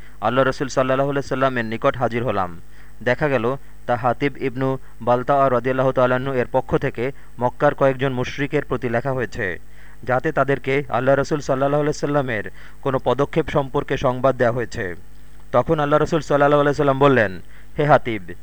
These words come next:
এ কী ব্যাপার?" তিনি বললেন, "হে আল্লাহ রসুল, আমার ব্যাপারে কোনো তড়িৎ সিদ্ধান্ত গ্রহণ করবেন না। আসলে আমি কুরাইশ বংশোদ্ভূত নই, তবে তাদের সঙ্গে মিশেছিলাম। আর যারা আপনার সঙ্গে মুহাজিরগণ রয়েছেন,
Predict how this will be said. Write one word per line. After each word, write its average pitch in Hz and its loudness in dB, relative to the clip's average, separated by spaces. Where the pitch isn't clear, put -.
এ 131 -4
কী 160 -2
ব্যাপার?" 104 2
তিনি 139 -2
বললেন, 131 2
"হে 143 0
আল্লাহ 135 4
রসুল, 101 -4
আমার 131 0
ব্যাপারে 147 2
কোনো 143 -2
তড়িৎ 131 0
সিদ্ধান্ত 139 -2
গ্রহণ 127 0
করবেন 107 0
না। 87 -4
আসলে 143 0
আমি 135 0
কুরাইশ 139 4
বংশোদ্ভূত 127 0
নই, 101 -2
তবে 127 2
তাদের 139 2
সঙ্গে 139 -2
মিশেছিলাম। 107 -2
আর 127 0
যারা 135 6
আপনার 135 2
সঙ্গে 135 -2
মুহাজিরগণ 139 2
রয়েছেন, 131 0